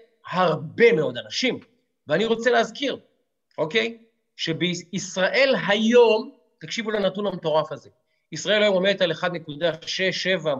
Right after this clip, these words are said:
כשהפודקאסט יהיה, זה כבר לא יגיע לשני מיליון, כשהוא ישודר כבר יגיעו אולי לשני מיליון. יש לה היום יותר מחוסנים, שימו לב, מבריטניה, צרפת, גרמניה וארצות הברית ביחד.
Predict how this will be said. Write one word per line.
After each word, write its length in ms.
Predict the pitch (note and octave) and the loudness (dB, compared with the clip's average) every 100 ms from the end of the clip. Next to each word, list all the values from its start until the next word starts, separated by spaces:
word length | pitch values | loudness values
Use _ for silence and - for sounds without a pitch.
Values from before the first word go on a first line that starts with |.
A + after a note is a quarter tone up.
| - | -6
כשהפודקאסט 520 | C#3 F3 F#3 F3+ - | -8 -4 -4 -6 -4
יהיה, 260 | D#3 F3 D#3 | 0 2 0
זה 100 | C#3 | -4
כבר 140 | C3+ | -4
לא 120 | D#3 | -2
יגיע 200 | D3 D3+ | 0 -2
לשני 220 | C3 - D#3 | -4 -6 -6
מיליון, 280 | C#3 C3+ B2 | -4 -6 -8
כשהוא 160 | B2+ | -12
ישודר 360 | B2 - B2+ C#3+ - | -12 -10 -4 -4 -4
כבר 120 | B2 | -6
יגיעו 160 | C3 C#3 | -4 -4
אולי 100 | B2+ | -4
לשני 220 | - C#3+ | -6 -10
מיליון. 300 | A#2+ B2+ B2+ _ _ _ _ _ _ D3 | -8 -8 -10 _ _ _ _ _ _ -4
יש 240 | F#3+ G3 | -2 2
לה 120 | G3+ | 2
היום 420 | E3 F#3 G3+ G#3+ - _ D#3 | 2 2 0 -2 -10 _ -8
יותר 260 | D#3 G3+ | -4 -2
מחוסנים, 580 | A3 G#3+ F#3+ F#3 F3+ G3+ | -2 -4 -6 -2 0 -2
שימו 240 | G#3+ A3 | -4 -2
לב, 140 | G3 C#3+ - _ _ - | -2 -2 -6 _ _ -12
מבריטניה, 1000 | E3+ F3 E3 - B2+ E3+ F3+ G#3 G#3+ A#3 A#3 _ _ _ _ _ | -6 -4 -6 -10 -8 -6 0 0 2 -2 -4 _ _ _ _ _
צרפת, 420 | F3+ E3 G#3+ A3 A3 - _ _ _ _ B2+ | -4 -2 0 0 -2 -18 _ _ _ _ -8
גרמניה 640 | C3 F3 F#3+ G#3+ G#3+ G#3+ A3 - _ _ _ | 0 2 4 2 2 0 0 -6 _ _ _
וארצות 340 | C3+ E3 G#3 G3 | -2 0 0 -2
הברית 280 | F3 F3+ D3+ | -2 -2 -2
ביחד. 380 | C#3+ A2+ - | -4 -4 -10